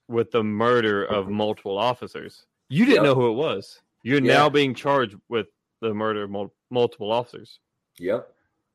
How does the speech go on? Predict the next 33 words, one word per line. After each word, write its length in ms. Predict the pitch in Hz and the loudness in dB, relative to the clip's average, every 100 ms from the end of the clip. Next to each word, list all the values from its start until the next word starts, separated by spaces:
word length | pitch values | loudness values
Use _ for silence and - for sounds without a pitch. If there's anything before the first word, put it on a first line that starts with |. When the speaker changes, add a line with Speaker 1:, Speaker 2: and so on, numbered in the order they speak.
| _ _ _ _ _ _ _ _ _ _ _ | _ _ _ _ _ _ _ _ _ _ _
Speaker 2:
It's 100 | - | -10
ridiculous, 560 | 92 107 - 98 87 | -4 -2 -2 -8 -8
man. 320 | - 92 90 87 _ _ _ _ | -10 -12 -12 -16 _ _ _ _
That's 160 | - - | -6 4
why 140 | 165 | 4
no-knock 360 | 151 151 127 127 | 6 4 4 4
raids 280 | 139 117 120 | 4 4 2
have 260 | 123 113 | -2 -2
to 60 | 110 | -2
be 140 | 107 | -4
banned. 400 | 95 101 98 95 | -2 -4 -4 -4
And 120 | 107 120 | -6 4
honestly, 360 | 165 196 190 | 6 6 4
what's 180 | 170 156 | 4 4
crazy 320 | - 208 196 | 6 6 8
is 80 | 170 | 6
Rand 280 | 151 180 185 | 8 6 6
Paul 260 | - 202 190 | 6 8 8
introduced 640 | 202 214 196 180 214 - | 6 4 4 6 2 4
that 200 | 208 180 | 4 6
legislation, 920 | 202 190 180 - 190 208 - 156 110 - - - - | 6 4 2 4 6 6 4 -2 -2 -12 -20 -18 -6
and 100 | 151 | -2
the 60 | |
Democrats 560 | 160 196 190 - 170 156 | 0 2 2 4 4 4
Speaker 1:
Yeah. 80 | 165 | 0
Speaker 2:
wouldn't 140 | 160 | 0
even 180 | 156 143 | 0 0
support 420 | 139 139 147 127 | -4 -2 2 4
it. 220 | 107 92 - _ _ _ _ _ _ _ | 2 -4 -12 _ _ _ _ _ _ _
We 100 | - | 4
had 140 | 180 185 | 6 6
a 60 | |
chance. 760 | 160 - 190 180 113 - - - | 2 2 4 4 0 -8 -12 -14